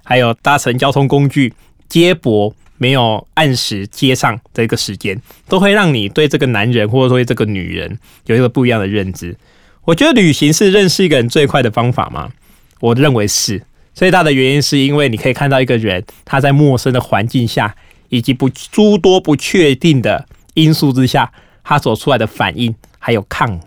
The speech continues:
压能力。我觉得抗压能力特别重要。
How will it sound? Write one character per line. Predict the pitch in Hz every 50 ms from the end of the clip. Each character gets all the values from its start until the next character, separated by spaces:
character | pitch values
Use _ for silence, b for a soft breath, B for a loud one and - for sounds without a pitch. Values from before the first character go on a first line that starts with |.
| _
压 | 117 113 104 104 104 101
能 | 98 92 85 85 85 90 95
力。 | 110 110 - - b b b b b b b
我 | 165
觉 | 190 262
得 | 269 233
抗 | - 226 208 190
压 | 196 196 185
能 | 170 143 135 139
力 | 139 127
特 | 147 139 120
别 | 110 101 95
重 | - 98 98
要。 | 95 85 - -